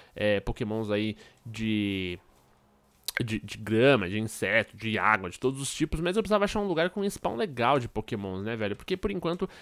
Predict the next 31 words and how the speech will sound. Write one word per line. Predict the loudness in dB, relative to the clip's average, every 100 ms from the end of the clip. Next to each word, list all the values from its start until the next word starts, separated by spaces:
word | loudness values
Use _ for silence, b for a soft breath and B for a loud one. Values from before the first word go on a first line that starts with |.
| B
tá | -4
te-, | -2 0
eu | -2
tô | 0
tendo | 0
dificuldades | 0 -2 0 0 2
pra | -2
achar | 0
bons | 0 -2 -2
pokémons | -4 -4 -2 -2 -4 B B B
pra | 4 8 8
bater, | 8 4 6 4 4
né? | 0
Pra | -2
dar | 0
porrada | 4 8 8 8
mesmo, | 2 0
pra |
apanhar. | -2 2 8 8 8
Eu, | 4 -4 -4
eu | -6
preciso | -6 -4 -4
ganhar | -2 2 4 2
de |
umas | 2 2
batalhas | 2 2 2 2 0
de | -4 -6
níveis | -2 0 0 2 4
altos. | 6 4 -2 -6 -10 B B B
Tipo, | -8 2
ó, | 4